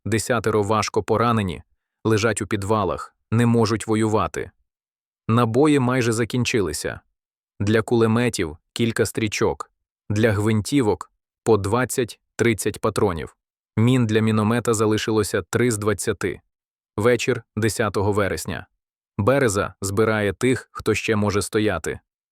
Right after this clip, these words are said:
Шістнадцять виснажених, закопчених, поранених бійців. «Хлопці, ми зробили неможливе. Три дні тримали проти армії.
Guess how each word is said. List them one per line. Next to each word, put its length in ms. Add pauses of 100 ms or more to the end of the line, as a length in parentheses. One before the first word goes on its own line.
(140)
Шістнадцять 760
виснажених, 800
закопчених, 800
поранених 640
бійців. 560 (640)
«Хлопці, 600 (180)
ми 160
зробили 460
неможливе. 720 (300)
Три 240
дні 240
тримали 420
проти 300
армії. 500